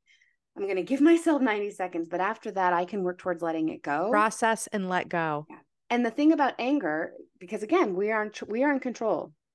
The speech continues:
Speaker 2: Mm-hmm.
Speaker 1: of our emotions, but sometimes we have an instant reaction because, again,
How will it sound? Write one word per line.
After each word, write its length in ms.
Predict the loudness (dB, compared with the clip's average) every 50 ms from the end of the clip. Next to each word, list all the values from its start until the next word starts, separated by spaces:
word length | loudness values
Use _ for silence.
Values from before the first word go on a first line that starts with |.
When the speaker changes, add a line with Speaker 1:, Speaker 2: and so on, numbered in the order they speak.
| _ _ _ _ -10
Speaker 2:
Mm-hmm. 300 | -8 -6 -6 -4 -2 -2
Speaker 1:
of 100 | 0 0
our 100 | 2 2
emotions, 440 | 2 2 2 0 0 0 -4 -4 -4
but 140 | -8 -10
sometimes 360 | -6 -4 -2 -2 -2 -2 -2 -2
we 80 | -4
have 160 | -2 -2 0
an 140 | -2 -2 -2 -4
instant 380 | -4 -4 -4 -4 -4 -8 -6 -4
reaction 460 | -4 -4 -4 -4 -6 -8 -10 -10 -10
because, 280 | -10 -10 -8 -8 -10 -10
again, 300 | -8 -4 -2 -2 -2